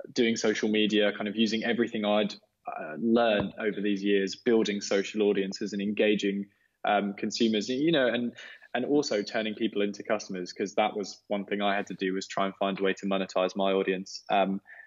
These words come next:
and then an opportunity came for me to kind of stem out with that, with the partners of the agency I was working at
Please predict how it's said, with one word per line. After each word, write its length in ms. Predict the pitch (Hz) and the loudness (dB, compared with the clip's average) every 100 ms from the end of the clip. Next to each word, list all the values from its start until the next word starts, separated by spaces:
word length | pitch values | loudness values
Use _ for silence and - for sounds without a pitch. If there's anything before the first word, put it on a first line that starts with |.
| _ _ | _ _
and 140 | 127 131 | 0 2
then 100 | 131 | 4
an 100 | 123 | 2
opportunity 440 | 120 - 120 113 | -2 -6 -4 -6
came 240 | 113 113 | -4 -4
for 80 | 104 | -2
me 140 | 107 104 | -4 -2
to 260 | 107 104 104 - - - | 0 0 -2 -14 -16 -8
kind 140 | 113 | -4
of 100 | 104 - - | -6 -8 -14
stem 360 | - - 117 113 | -10 -2 0 2
out 220 | 110 110 | 2 2
with 140 | 110 | 0
that, 180 | - 107 | 0 0
with 140 | 110 104 | -2 -8
the 80 | |
partners 400 | 101 110 92 101 | -4 -2 -2 -4
of 40 | 98 | 0
the 120 | 104 | 2
agency 340 | 104 104 98 | 2 -2 -2
I 60 | 104 | -2
was 120 | 98 | 0
working 420 | 107 104 104 101 | -2 -2 -4 -6
at 160 | 95 95 | -4 -4